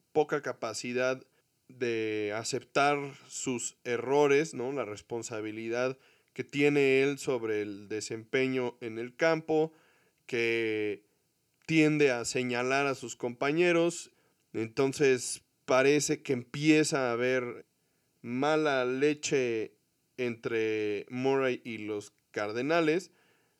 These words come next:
Obviamente ya algunos encargados de los Cardenales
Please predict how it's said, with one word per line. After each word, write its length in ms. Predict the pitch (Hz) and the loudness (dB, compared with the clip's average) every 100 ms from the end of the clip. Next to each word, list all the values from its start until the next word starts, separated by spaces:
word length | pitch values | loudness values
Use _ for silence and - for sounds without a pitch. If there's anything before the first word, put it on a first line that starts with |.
| _ _ _ _ - | _ _ _ _ 2
Obviamente 600 | 131 135 131 127 135 120 | 6 6 4 0 0 -2
ya 500 | 113 113 113 113 - _ _ _ _ _ _ | 0 0 0 -4 -8 _ _ _ _ _ _
algunos 960 | 117 117 123 139 143 135 120 - - - _ _ _ _ - | -2 0 0 2 2 2 0 -8 -20 -20 _ _ _ _ -10
encargados 1000 | 131 123 123 117 117 139 151 151 127 110 | -8 -6 -8 -6 -4 0 2 2 0 -4
de 160 | 107 98 | -10 -10
los 540 | 92 90 - - - _ _ _ | -12 -14 -16 -20 -20 _ _ _
Cardenales 840 | - 123 123 127 135 139 135 131 | -2 0 0 0 2 2 2 0